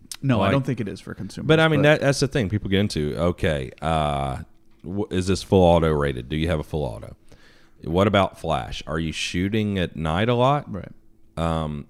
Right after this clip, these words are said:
Speaker 2: y-, y-, you know, there's just practical things. And, and I think there's so much bullshit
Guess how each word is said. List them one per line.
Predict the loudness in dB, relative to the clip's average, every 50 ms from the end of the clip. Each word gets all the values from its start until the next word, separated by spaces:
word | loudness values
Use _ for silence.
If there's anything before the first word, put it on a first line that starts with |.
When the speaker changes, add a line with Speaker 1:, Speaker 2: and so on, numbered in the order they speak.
| _
Speaker 2:
y-, | -14 -14 -12 -14
y-, | -16 -12
you | -6 -4 0 2
know, | 2 4
there's | 6 4 4 4 2
just | -4 -6 -4 0
practical | 0 2 2 0 -2 -4 -6 -4
things. | -2 -2 -2 -2 -2 -6 -6 -4
And, | -4 -4 -4 -2
and | -2 -2 0
I | 0 0 -2 -2
think | -2 -2 -2 -2 -2 -6 -12 _ _ _ -20 -20 -20 -14 _
there's | -6 -6 -4 -2
so | 0 0 0
much | 0 -2 -4 -8 -6
bullshit | -4 -2 0 0 -2 -2 -2 0 0 0 0 -4